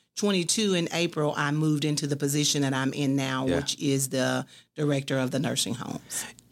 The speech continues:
Speaker 2: You learn something new. I tell y'all all the time, you're gonna find something new, and, and, and it goes for me as well.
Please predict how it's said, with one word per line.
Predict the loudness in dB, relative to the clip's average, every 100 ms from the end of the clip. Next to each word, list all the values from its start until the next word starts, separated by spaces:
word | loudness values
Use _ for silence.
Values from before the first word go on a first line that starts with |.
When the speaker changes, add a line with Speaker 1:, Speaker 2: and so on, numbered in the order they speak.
| _ -2
Speaker 2:
You | 0
learn | 2 2 0
something | 0 2
new. | 2 2 0 -6 -20 -20 _
I | -6
tell | 0 2
y'all | 2
all | 2 0
the |
time, | 0 0 2
you're | 2
gonna | 0
find | 0 0 0 2
something | 0 0 0 2
new, | 2 0 -4 -2
and, | 0
and, | 0 -2
and | -2 -2
it |
goes | 0 0 0
for | 0
me | 2
as | 2 2
well. | 0 0